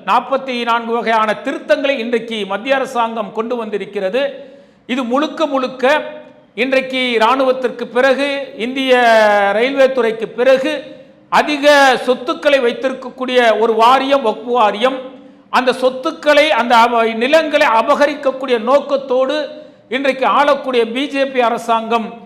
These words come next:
இன்றைக்கு இந்த திருத்தங்களை கொண்டு வந்திருக்கிறது. இதை அரசியல்வாதிகளுடைய கவனத்திற்கும், அமைச்சர்களுடைய கவனத்திற்கும், பொதுமக்களுடைய கவனத்திற்கும், நீதியை நிலைநாட்டக்கூடியவர்களுடைய கவனத்திற்கும் கொண்டு செல்லக்கூடிய வகையில்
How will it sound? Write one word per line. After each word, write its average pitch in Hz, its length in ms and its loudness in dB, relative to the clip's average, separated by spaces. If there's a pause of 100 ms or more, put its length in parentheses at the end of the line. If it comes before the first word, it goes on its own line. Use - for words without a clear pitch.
(420)
இன்றைக்கு 262 440 0
இந்த 233 140 -2
திருத்தங்களை 277 640 0
கொண்டு 262 260 -2
வந்திருக்கிறது. 220 920 -2 (400)
இதை 262 280 2 (480)
அரசியல்வாதிகளுடைய 247 1080 0
கவனத்திற்கும், 226 720 0 (520)
அமைச்சர்களுடைய 262 760 2
கவனத்திற்கும், 240 800 -2 (460)
பொதுமக்களுடைய 262 800 2
கவனத்திற்கும், 247 800 -2 (420)
நீதியை 294 460 2
நிலைநாட்டக்கூடியவர்களுடைய 262 1160 0
கவனத்திற்கும் 269 640 -2
கொண்டு 262 260 -4
செல்லக்கூடிய 226 500 -6
வகையில் 220 640 -4